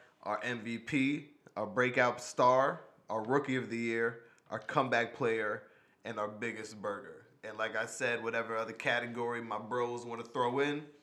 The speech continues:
they got all carte blanche and all right to do so. So, gentlemen, let's start it off. Can I get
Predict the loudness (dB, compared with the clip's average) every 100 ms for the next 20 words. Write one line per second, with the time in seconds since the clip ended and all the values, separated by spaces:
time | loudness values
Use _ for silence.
0 | _ _ _ _ _ -20 -12 -4 0 2
1 | 2 0 0 0 0 0 0 0 -2 -4
2 | -2 0 0 -2 -6 -6 -6 -6 -8 -10
3 | _ _ _ _ _ _ _ -4 4 6
4 | 6 4 -6 -18 -20 -4 2 4 4 2
5 | 0 -12 -20 -14 -8 2 4 4 4 2
6 | 2 -4 -18 _ _ _ _ _ _ _
7 | _ -6 -4 -2 0 0 -2